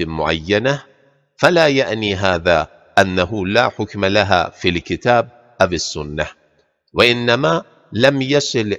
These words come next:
إليه فهم ذلك الفقيه وفراسته. وقال مولانا أمير المؤمنين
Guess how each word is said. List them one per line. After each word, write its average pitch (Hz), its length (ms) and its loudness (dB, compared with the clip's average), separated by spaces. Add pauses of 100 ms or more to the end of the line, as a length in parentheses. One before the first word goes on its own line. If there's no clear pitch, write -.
(120)
إليه 90 540 -2
فهم 117 560 -2
ذلك 110 460 0
الفقيه 80 540 -4 (420)
وفراسته. 78 760 -2 (1400)
وقال 135 520 4
مولانا 127 680 2
أمير 113 340 -2
المؤمنين 98 760 -2